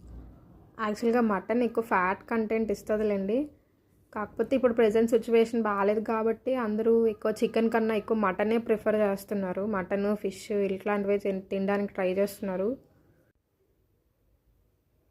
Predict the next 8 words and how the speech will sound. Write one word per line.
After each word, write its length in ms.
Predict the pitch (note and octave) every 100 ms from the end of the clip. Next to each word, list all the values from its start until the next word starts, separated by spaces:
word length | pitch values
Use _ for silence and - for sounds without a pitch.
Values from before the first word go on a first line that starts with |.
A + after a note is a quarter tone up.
| _ _ - D4
ఇప్పుడు 220 | B3 A#3
హాఫ్ 260 | A3+ A3+ -
టేబుల్ 300 | A3 G#3 A3
స్పూన్ 260 | - A#3
పసుపు 360 | A#3 G#3+ - B3
వేసుకుందాం. 640 | A3+ A3 - A3+ G#3+ A#3+ E4 - _ _ _ _ _ _ _ _ _ _ _ _ _ _ _ _ _ _ _ _ _ _ _ _ _ _ _ _ _ _ _ _ _ _ _ _ _ _ _ _ _ _ _ _ _ _
And 280 | A#3+ A#3 A3
ఇంకా 360 | G#3+ G3+ A3+